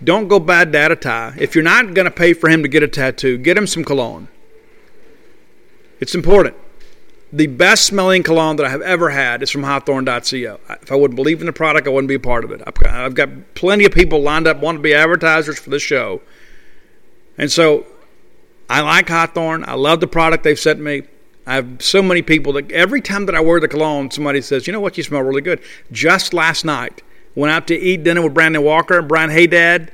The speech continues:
and another friend, a couple friends of ours. The waitress knew me, comes up, hugs my neck. She goes, "Oh, what are you wearing?"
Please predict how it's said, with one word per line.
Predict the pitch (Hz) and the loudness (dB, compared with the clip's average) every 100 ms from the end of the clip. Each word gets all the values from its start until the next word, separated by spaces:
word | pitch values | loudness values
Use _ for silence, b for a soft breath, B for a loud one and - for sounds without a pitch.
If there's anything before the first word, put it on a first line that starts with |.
| - | -16
and | 139 | -6
another | 151 165 | -2 0
friend, | 180 175 | 2 2
a | 175 | 0
couple | - 147 | -4 -2
friends | 180 185 | 0 0
of | 165 | 2
ours. | 170 180 175 - b b b b b b b - - 131 | 4 4 2 -4 b b b b b b b -20 -10 2
The | 147 | 4
waitress | 151 180 185 185 - | 6 4 4 0 0
knew | 175 | 0
me, | 175 175 | 2 0
comes | 165 - 170 185 180 | -2 -4 -2 0 2
up, | 165 170 | 0 0
hugs | 160 175 143 | 0 0 0
my | 170 | -2
neck. | 165 160 170 | 0 0 0
She | - | 0
goes, | 160 175 | 0 0
"Oh, | 240 | 0
what | 175 226 | 0 0
are | |
you | 214 | 0
wearing?" | 175 254 262 - | 2 2 0 -6